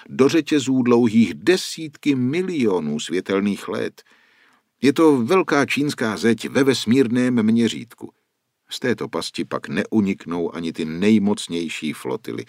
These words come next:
Překonání takové bariéry je nesmírně obtížné.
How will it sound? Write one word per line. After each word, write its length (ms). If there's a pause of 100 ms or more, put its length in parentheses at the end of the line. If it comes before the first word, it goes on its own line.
(460)
Překonání 540
takové 380
bariéry 480
je 100
nesmírně 580
obtížné. 760